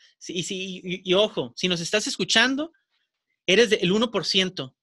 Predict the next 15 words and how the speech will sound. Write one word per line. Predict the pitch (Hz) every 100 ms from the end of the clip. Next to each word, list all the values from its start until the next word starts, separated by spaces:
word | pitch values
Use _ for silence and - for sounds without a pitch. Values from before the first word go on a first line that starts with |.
| _ -
de | 151
la | 151
población | 151 147 135 175 160
mundial. | 156 135 120 -
Seamos | 147 170 -
totalmente | 170 175 175 175 170 170
honestos, | 160 151 139
o |
sea, | 135
siempre | - 156 165 185 180 - _
me | 147
gusta | 147 156 180
recalcar | 170 139 - 151
eso, | 143 - 120
¿no? | 131 220